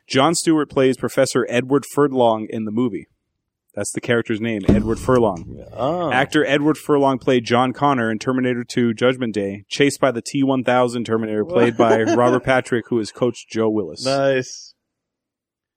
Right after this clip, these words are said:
Speaker 1: A-, at the start of the movie, Coach Willis is seen standing at the end of a long hall, then begins running down the hall in pursuit of Principal Drake.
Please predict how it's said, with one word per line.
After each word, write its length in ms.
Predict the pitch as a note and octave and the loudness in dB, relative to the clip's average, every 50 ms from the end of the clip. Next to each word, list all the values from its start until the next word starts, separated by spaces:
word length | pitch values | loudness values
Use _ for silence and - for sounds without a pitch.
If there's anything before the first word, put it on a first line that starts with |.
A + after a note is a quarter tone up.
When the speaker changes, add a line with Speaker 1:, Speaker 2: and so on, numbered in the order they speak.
| _ _ _ _ _ _ _ _ _ _ _ _ | _ _ _ _ _ _ _ _ _ _ _ _
Speaker 1:
A-, 60 | C#3 C#3 - - - _ | -14 -14 -14 -18 -6 _
at 100 | B2+ B2 | -2 0
the 80 | A#2 C3+ | 0 0
start 180 | - F3 E3+ | 0 2 2
of 40 | F3+ | 2
the 60 | E3+ | 4
movie, 220 | D3 D3 D3 C3+ B2+ | 4 2 2 2 0
Coach 260 | - D3+ D3 C#3+ - | 2 2 2 2 2
Willis 480 | C3 D3+ D3+ C3 A#2+ B2+ - - - - - | 0 2 4 4 2 0 0 -4 -12 -8 -8
is 120 | B2 - | -8 -2
seen 180 | - C#3+ C3+ B2+ | 0 0 0 0
standing 400 | - - - C3 C3+ C#3 C#3 C3+ | 0 -2 0 0 2 2 2 0
at 80 | C3 | 0
the 140 | - B2+ B2 | 0 -2 0
end 120 | B2+ B2 B2 | 0 0 0
of 80 | A2+ | 0
a 40 | A2 | 0
long 280 | A2 A2 A2+ A2 A2+ A2 | 0 0 0 0 -2 0
hall, 340 | B2 D3+ C#3 G2+ E2+ - _ _ _ | 0 2 2 2 -2 -6 _ _ _
then 240 | A2 A2+ B2+ C#3 C#3 | 0 0 2 4 2
begins 300 | C3+ B2+ C#3+ C#3 A#2+ G#2+ | 2 2 2 0 0 0
running 300 | G#2+ A#2 B2 C3 C3 B2 | 0 0 0 0 0 0
down 200 | A#2+ A#2+ A#2+ A#2+ | 0 0 0 -2
the 80 | A2 | 0
hall 220 | G#2 A#2 A#2+ A#2+ A#2 | 2 4 4 4 2
in 60 | A2+ | 0
pursuit 320 | - G#2+ - - C3+ A#2+ | -6 -8 -4 -2 -4 -4
of 80 | G#2+ - | -4 -4
Principal 360 | - B2+ A#2+ - - - A#2 | -6 -6 -6 -6 -6 -6 -6
Drake. 280 | G2+ G#2 G#2 G2+ F2+ - | -4 -2 -6 -6 -6 -10